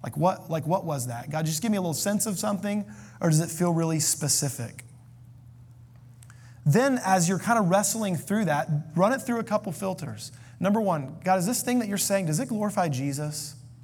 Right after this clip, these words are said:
Is this making much of him or is it, like, making much of me?"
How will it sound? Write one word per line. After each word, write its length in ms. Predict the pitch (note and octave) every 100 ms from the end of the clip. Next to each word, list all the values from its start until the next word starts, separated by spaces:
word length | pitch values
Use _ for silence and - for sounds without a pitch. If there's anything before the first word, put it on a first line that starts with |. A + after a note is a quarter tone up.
| - - - - - - - - - - - -
Is 80 | D#3+
this 160 | G3+
making 280 | B3 A#3+ G#3+
much 220 | F3 G3
of 80 | E3+
him 220 | D#3 G3+
or 40 | E3+
is 120 | C#3+
it, 80 | E3
like, 180 | D#3 C#3+
making 300 | D3+ D3+ C#3
much 180 | C3
of 140 | C3+ A2+
me?" 260 | A#2+ G2+